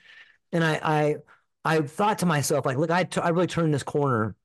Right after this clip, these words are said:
and this is the woman of my dreams, and she's really smart, and, you know, here I am getting ready to become a man for the first time. I'm gonna have a, I'm gonna have a child." And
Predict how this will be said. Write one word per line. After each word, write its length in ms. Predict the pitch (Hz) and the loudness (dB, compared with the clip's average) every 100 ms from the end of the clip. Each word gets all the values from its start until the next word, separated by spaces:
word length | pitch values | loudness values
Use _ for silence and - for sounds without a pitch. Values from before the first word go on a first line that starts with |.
| _ | _
and 120 | 127 | -2
this 140 | 147 156 | 0 0
is 60 | |
the 80 | 139 | -2
woman 320 | 120 143 156 | 0 0 2
of 60 | 143 | 0
my 120 | 123 | -2
dreams, 460 | 123 123 135 131 123 | -4 0 0 2 0
and 100 | 107 | -2
she's 120 | 117 | -4
really 240 | 127 160 143 | 0 0 0
smart, 500 | - 135 131 127 - | -2 0 2 0 -2
and, 300 | 117 107 101 - - - _ _ | -2 0 -2 -6 -20 -20 _ _
you 100 | 131 | -2
know, 280 | 131 117 117 - _ _ - | 0 0 -2 -8 _ _ -6
here 160 | 131 180 | -2 2
I 100 | 170 | 2
am 320 | 160 143 131 | 2 0 0
getting 220 | 151 139 | -2 -2
ready 180 | 135 131 | 0 0
to 80 | 127 | -2
become 320 | 123 135 120 | -2 0 0
a 40 | |
man 460 | 120 139 127 101 87 | 0 2 0 -4 -10
for 80 | - | -8
the 60 | |
first 240 | 98 98 - | -4 -4 -6
time. 200 | 78 - | -10 -6
I'm 80 | 110 | -2
gonna 140 | 127 | 0
have 140 | 120 117 | 0 -2
a, 40 | |
I'm 180 | 113 131 | -4 -2
gonna 100 | 123 | 0
have 100 | 110 | -2
a 40 | |
child." 460 | 101 127 123 95 95 _ _ _ _ _ - | -2 -2 0 -2 -8 _ _ _ _ _ -6
And 300 | 127 117 107 | -2 0 -2